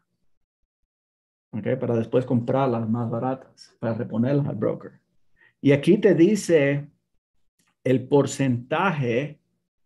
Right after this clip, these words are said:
Por ejemplo, cuando vimos Workhorse, cuarenta por ciento. Mientras más alto sea este número, mejor. Porque quiere decir que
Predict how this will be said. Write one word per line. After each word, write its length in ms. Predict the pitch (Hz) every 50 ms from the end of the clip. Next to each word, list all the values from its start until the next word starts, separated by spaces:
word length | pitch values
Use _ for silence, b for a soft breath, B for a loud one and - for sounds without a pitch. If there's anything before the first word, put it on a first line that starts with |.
| _ _ _ _ _ _ _ _ _ _ _ _ -
Por 100 | 120 131
ejemplo, 200 | 131 139 160 139
cuando 200 | 139 139 131 120
vimos 420 | 131 151 160 160 151 143 127 120
Workhorse, 760 | 117 135 165 196 196 - 139 92 71 - - - - - - _ _ _ _ _ _ _ _ _ _ _
cuarenta 720 | _ - 135 139 139 135 143 156 180 185 185 185 180 175 180
por 160 | - 160 156
ciento. 260 | 151 - 180 185 180 110
Mientras 280 | 131 131 131 131 127
más 220 | 135 143 165 180 180
alto 280 | 196 196 196 - 190
sea 240 | 180 - 180 180 180
este 220 | 170 170 - 160
número, 460 | 143 160 196 196 170 147 147 143 139 139
mejor. 640 | - 131 131 139 131 127 151 180 175 - - - _ _ _ _ _ _ _ _ _ _ _ _ _ _ _ _ _ _ _ _
Porque 180 | - 127 123
quiere 180 | 131 147 147 165
decir 380 | 160 151 151 170 165 165 156
que 300 | - 151 147 139 - -